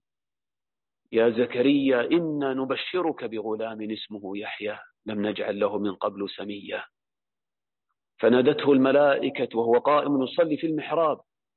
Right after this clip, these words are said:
أن الله يبشرك بيحيى. فأمر عظيم، لو كانت المسألة مسألة من ثانويات الحياة لما جاءته البشرى وهو قائم يصلي في المحراب.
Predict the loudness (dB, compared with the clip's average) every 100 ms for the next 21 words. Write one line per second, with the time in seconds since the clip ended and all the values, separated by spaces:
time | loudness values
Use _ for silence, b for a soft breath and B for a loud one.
0 | _ _ _ _ _ -4 -2 0 0 0
1 | -2 -2 -6 -6 -8 -8 -8 -8 -10 _
2 | _ _ _ _ _ _ -4 -4 -4 -6
3 | -6 -6 -12 _ _ _ _ _ _ _
4 | _ _ _ _ _ -4 -2 -2 -6 -14
5 | -18 _ -20 _ _ _ _ -16 -14 -12
6 | -8 -2 0 2 4 4 2 0 -2 -2
7 | -6 _ b b b _ _ _ _ -2
8 | 0 0 -2 -4 -4 -2 -2 -2 -6 -6
9 | -4 -2 -6 -8 -12 -16 _ -8 -4 -4
10 | -2 -4 -6 -10 -2 0 0 -2 -4 -4
11 | -2 -2 -2 -6 -4 -4 -4 -8 -10 -14
12 | _ _ _ 0 2 2 0 -2 -2 -6
13 | -8 -12 -12 -12 -12 -10 -12 -12 -12 -12